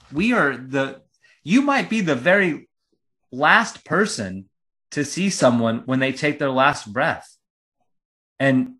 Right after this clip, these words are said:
and how are you gonna handle that? And how are you going to be able to comfort someone at that moment if you yourself haven't been comforted by God who created us? Um, and,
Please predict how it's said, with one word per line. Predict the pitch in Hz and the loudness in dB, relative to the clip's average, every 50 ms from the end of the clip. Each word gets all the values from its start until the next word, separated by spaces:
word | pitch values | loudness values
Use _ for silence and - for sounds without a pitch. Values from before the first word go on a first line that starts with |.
| _ | _
and | - 139 139 139 131 - - _ _ _ _ - - _ _ _ | -4 -2 -2 -2 -4 -8 -12 _ _ _ _ -20 -20 _ _ _
how | - - 151 165 196 220 | -4 0 2 4 4 6
are | 220 | 4
you | 190 160 156 170 180 185 185 180 165 160 - - - _ _ _ _ _ _ _ _ _ _ _ _ _ _ _ _ _ _ _ _ _ _ _ _ | 4 2 2 0 0 2 2 0 0 -2 -6 -10 -20 _ _ _ _ _ _ _ _ _ _ _ _ _ _ _ _ _ _ _ _ _ _ _ _
gonna | - 165 151 147 | 2 4 4 4
handle | 135 120 135 156 180 185 175 165 139 | 4 2 4 4 6 6 6 4 4
that? | 120 143 147 156 139 123 | 4 6 6 6 4 2
And | 127 113 | -2 -2
how | 123 151 165 170 170 | 0 0 2 2 2
are | 160 | 0
you | 151 147 165 165 | 0 0 -2 -4
going | 139 151 151 147 135 | -2 0 0 0 0
to | 131 127 | 0 -2
be | 113 139 139 | 0 2 2
able | 147 139 135 123 | 2 2 0 -2
to | 127 127 - | -4 -6 -8
comfort | - - 135 135 131 131 131 - | -6 -4 -4 -4 -2 -4 -10 -8
someone | - - 135 131 127 120 | -6 -4 -2 0 0 0
at | 117 104 | 0 0
that | 123 127 120 107 98 107 | 0 0 0 0 -4 -6
moment | 113 127 139 127 113 104 104 - _ _ _ _ _ _ _ _ _ _ _ - | -6 -4 -2 -2 -2 -4 -4 -8 _ _ _ _ _ _ _ _ _ _ _ -4
if | 147 156 151 - | -4 -4 -2 -2
you | 151 175 180 | -2 2 4
yourself | 180 165 147 135 - 151 151 156 147 131 | 4 6 4 4 6 6 6 6 6 2
haven't | 135 131 135 135 127 135 120 | 0 0 0 0 0 -2 -2
been | 123 120 113 107 | -2 -4 -4 -4
comforted | 120 131 135 127 - 131 120 113 113 107 - - 113 110 - _ _ | -4 -4 -4 -2 -2 -2 -2 -2 -2 -6 -8 -12 -20 -20 -20 _ _
by | - 131 127 123 120 | 0 2 2 2 0
God | 107 101 120 123 131 127 120 117 113 98 | 0 0 2 4 4 4 4 2 0 -2
who | 120 123 117 | -4 -4 -6
created | - - 117 110 110 113 110 98 90 | -6 -4 -4 -2 -2 -2 -2 -4 -4
us? | 90 90 92 - - - _ _ _ _ _ _ _ _ | -4 -6 -6 -8 -10 -12 _ _ _ _ _ _ _ _
Um, | - - 127 123 120 117 113 107 101 - _ _ _ _ _ _ _ _ _ _ | -4 0 2 4 4 2 2 -2 -6 -10 _ _ _ _ _ _ _ _ _ _
and, | 139 143 147 143 135 131 131 - | 2 4 6 6 6 4 0 -2